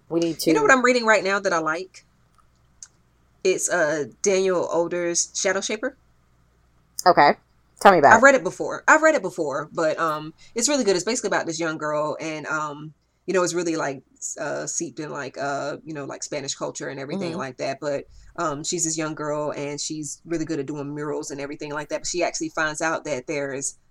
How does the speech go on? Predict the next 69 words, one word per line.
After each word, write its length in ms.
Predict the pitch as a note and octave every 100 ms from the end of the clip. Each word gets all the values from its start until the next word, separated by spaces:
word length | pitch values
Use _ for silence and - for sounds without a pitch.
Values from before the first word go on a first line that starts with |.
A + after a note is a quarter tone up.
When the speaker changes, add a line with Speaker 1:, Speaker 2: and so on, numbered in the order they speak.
| -
Speaker 2:
life 400 | E3 E3 E3+ -
in 140 | E3
those 200 | D#3 D3+
murals 580 | D#3 E3+ A2 G#2 E3 - -
and 600 | E3+ D#3+ D#3 D#3 D3+ D#3+ _ _ _ _ -
learns 400 | F#3 F#3+ F#3 E3
a 40 |
bit 180 | E3 E3+
more 160 | E3 D#3
about, 220 | D3+ C3
like, 120 | D#3
what 120 | D3+
the 80 | D#3+
sh-, 80 | D3+
and 100 | F3
I 40 | G3
don't 120 | G3+
wanna 160 | E3
give 140 | D3+ D3
too 100 | D#3
much 160 | D3 C#3
of 80 | C#3
it 40 |
away 220 | C#3+ D3
or 80 | C#3+
whatever. 220 | C#3+ C#3+
I 40 | D3+
just 140 | -
think 140 | C#3
people 180 | C#3+ C#3+
should 160 | C#3 C#3
read 180 | D3 C#3+
it. 140 | - _
Speaker 1:
Mm-hmm. 340 | F3 D#3+ D3 F3+
Speaker 2:
Um, 180 | F#3 D#3
but 100 | D#3+
she 120 | F#3
learns 240 | E3+ D#3+
more 140 | D#3+ D3+
about 240 | C#3+ C#3
what 160 | D#3 -
the, 140 | D#3+
exactly 360 | C#3+ D#3 D3+ D3+
what 120 | D3
the 40 | -
shadow 260 | - D#3+
shapers 400 | D3+ E3 D3 D3
are 180 | D#3+ D3
and 120 | C#3
everything 340 | C#3+ D#3 D3+ D3
like 200 | D3 C3+
that. 100 | D#3
And 100 | D3+
I 60 | D#3+
think 160 | E3+
he 80 | F#3+
does 160 | E3 D#3+
such 160 | E3
a 40 | D#3+
good 200 | D#3+ C#3+
job 260 | D3 D3
of 120 | C#3+ C3+
ca-, 180 | - D3 -
capturing 540 | F#3 - F3 D3+ D3+ - - _ _
the 120 | F#3 D#3
heart 200 | E3+ E3+
of 80 |
his 160 | E3+ E3+
culture 580 | - E3 - D#3+ D#3+